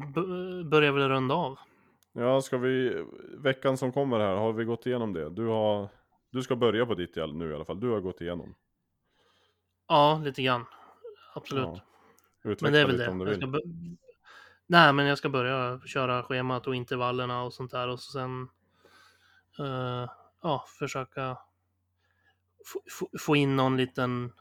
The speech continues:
Speaker 1: litet annat pass också utan-, utanför programmet. Eller, eller
Speaker 2: Ja.
Speaker 1: någon slags aktivitet i alla fall.
Speaker 2: Ja.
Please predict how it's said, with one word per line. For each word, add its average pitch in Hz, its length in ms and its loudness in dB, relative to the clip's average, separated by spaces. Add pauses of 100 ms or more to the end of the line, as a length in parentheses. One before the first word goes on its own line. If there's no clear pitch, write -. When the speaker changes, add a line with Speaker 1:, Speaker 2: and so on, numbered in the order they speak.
(180)
Speaker 1:
litet 135 260 -6
annat 123 320 -2
pass - 240 -6
också 120 360 -10 (260)
utan-, 135 380 -8
utanför 127 440 0
programmet. 123 460 -8 (600)
Eller, 135 320 -6
eller 117 140 2
Speaker 2:
Ja. 95 60 0
Speaker 1:
någon 120 260 -4
slags - 300 -14
aktivitet 131 540 -12
i 143 40 -10
alla 131 120 -8
fall. 135 160 -12 (1300)
Speaker 2:
Ja. 135 240 -8